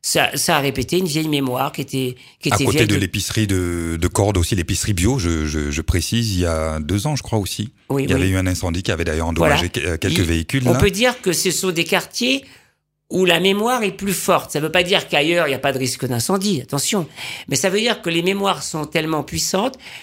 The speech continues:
Speaker 1: que les risques d'incendie sont dans l'histoire, mais dans une histoire qui, qui se déroule sur des temps importants, quoi.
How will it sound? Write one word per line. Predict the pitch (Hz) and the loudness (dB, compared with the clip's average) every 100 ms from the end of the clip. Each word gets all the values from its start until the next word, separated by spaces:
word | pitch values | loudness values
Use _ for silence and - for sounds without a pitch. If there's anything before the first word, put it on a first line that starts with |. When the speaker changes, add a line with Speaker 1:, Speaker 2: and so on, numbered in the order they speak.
| - - | -16 -2
Speaker 1:
que | 175 | 2
les | 185 | 4
risques | 202 214 - | 2 0 0
d'incendie | 170 165 180 170 208 220 | 0 0 0 -2 0 0
sont | - 196 208 - _ _ - | 0 -2 -2 -12 _ _ -8
dans | 147 214 | 0 0
l'histoire, | 196 170 - 233 208 139 | 2 0 0 4 4 2
mais | 135 | -2
dans | 135 | -4
une | 127 139 | -4 -4
histoire | 127 - 156 120 | -4 0 -2 -2
qui, | - - | -16 -16
qui | - - | -12 -8
se | - | -4
déroule | 127 131 139 131 | -2 -2 -2 -4
sur | - 123 | -6 -6
des | 131 | -6
temps | - 143 131 120 | -4 -4 -4 -10
importants, | 123 170 165 - 190 | -6 -4 -2 -2 -2
quoi. | - 123 | -4 -8